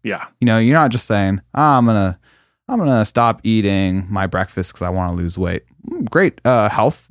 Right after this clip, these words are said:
Speaker 2: like, trick, you know, to do
Speaker 1: Sure.
Speaker 2: intermittent fasting, but not, that's not a spiritual discipline. So, so using that time to either train yourself to long for God or to train your body to say no to sin or to create time to depend on and lean on God in prayer.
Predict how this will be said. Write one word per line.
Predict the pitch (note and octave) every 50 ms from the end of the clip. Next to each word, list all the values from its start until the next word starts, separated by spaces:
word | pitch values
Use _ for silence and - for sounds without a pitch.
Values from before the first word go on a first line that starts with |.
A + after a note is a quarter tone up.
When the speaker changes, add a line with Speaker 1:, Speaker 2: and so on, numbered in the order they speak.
| _
Speaker 2:
like, | - G#2+ G2+ - _ _ -
trick, | - - A#2 A2 C3+ - _
you | - G#2+
know, | G2+ G2 G#2
to | A2 - G#2+
do | G2 G#2
Speaker 1:
Sure. | F#2 F#2+
Speaker 2:
intermittent | A2+ A2 G#2+ G#2+ D2+ G2+
fasting, | - G2+ F#2 F#2+ G2 - A2+ G2+ G2
but | F#2 G#2 G2+
not, | A#2 G#2+ F2+ - _ -
that's | A#2+ A#2 -
not | A2 F2+
a | F#2+
spiritual | - - F2+ F2 - - D#2+
discipline. | - - - - - - - - - - _ _
So, | - - A2+ A2 G#2+ G2+ G2 - - _ _ _
so | _ - A2+
using | G2+ G2+ A2+ A#2+ B2 C3 B2+ B2 B2
that | A#2 A2+ A2+ - -
time | - - - G2+ G2+ F#2+ G2 F#2+ F#2+ F#2
to | - - G#2
either | G2+ F#2+ F2 F2 -
train | - - - - - G#2+ G#2 G#2 G#2 A2 A2+ A2+
yourself | A#2 A#2+ - - A2+ G#2 A2 A2 - - -
to | - A2+ G#2+
long | F#2 F#2+ F#2 F2+ F#2 F#2+ G2+ G#2+
for | G#2+ - - G#2 G2 F#2+ G2 F#2 - _ -
God | - F#2 F2+ F2 F2 - B2+ - - - - - - - - -
or | A2 A#2 G#2+ G2+ G#2
to | G2+ - - G#2
train | E2+ - - - - A#2 A2 A2+ A2+ A2
your | A2 G#2+ G2+
body | F#2 - G#2 G#2+ G#2+ G#2+ G2 G2+ G2+
to | G2 - - G2+
say | - - G#2 G2+ G2
no | G2 F#2+ F#2+ G2
to | G2 - A2
sin | G2+ - - G2+ F#2 F2+ F2 F#2 F#2 - - - _ _ _ -
or | G#2 G#2 G#2 G2+
to | - - A2 G#2 F#2+
create | - - - - A2 G#2 G#2 F#2+ - _ -
time | - - - - A#2+ A#2 A2 G2+ F#2+ F#2 F2+ F#2 F#2+ -
to | - - - G2+ F#2+
depend | F2+ F#2 - - - - - G#2+ G2+ G#2 G2+ G2 - -
on | F#2 F#2 F#2 F#2 F2+
and | - F#2+ F#2 F#2 F2+ F#2
lean | F#2 F#2 F2+
on | F2 E2+ F2
God | - F#2 E2 -
in | E2 F#2
prayer. | - - - -